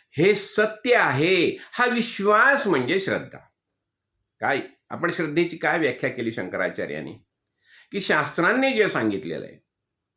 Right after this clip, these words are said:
आणि माझ्या सद्गुरूंनी जे सांगितलेलं आहे,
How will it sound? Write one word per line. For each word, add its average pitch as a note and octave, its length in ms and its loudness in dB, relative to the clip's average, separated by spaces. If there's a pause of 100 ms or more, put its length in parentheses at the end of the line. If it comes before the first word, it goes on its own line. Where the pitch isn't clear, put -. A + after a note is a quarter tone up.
(180)
आणि D3+ 260 2
माझ्या D3 320 2
सद्गुरूंनी D3+ 580 0
जे F3+ 140 2
सांगितलेलं F#2 580 -2
आहे, F2 500 -6